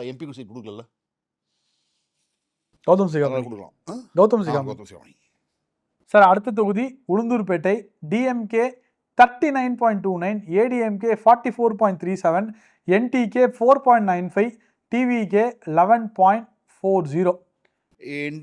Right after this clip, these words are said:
Speaker 1: டி-, அ, டி வி கே வந்து டி எம் கே கிட்ட இருந்து ஓட்டு எடுக்கிறாங்க. ஏ, most probably அது வந்து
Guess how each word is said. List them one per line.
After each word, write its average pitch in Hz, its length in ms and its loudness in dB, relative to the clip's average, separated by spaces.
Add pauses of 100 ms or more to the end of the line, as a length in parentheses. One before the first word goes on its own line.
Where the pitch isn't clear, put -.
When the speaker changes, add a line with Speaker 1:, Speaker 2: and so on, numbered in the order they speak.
Speaker 1:
டி-, 139 180 -10 (120)
அ, 135 60 -8 (180)
டி 147 160 -10
வி 165 140 -10
கே 151 100 -6
வந்து 135 280 -8 (520)
டி 135 120 -8
எம் 147 100 -12
கே 139 80 -14
கிட்ட 127 120 -14
இருந்து 139 140 -10
ஓட்டு 143 160 -10
எடுக்கிறாங்க. 143 320 -10 (320)
ஏ, 123 60 -10 (220)
most 131 240 -8
probably 143 240 -4
அது 127 140 -6
வந்து 131 140 -10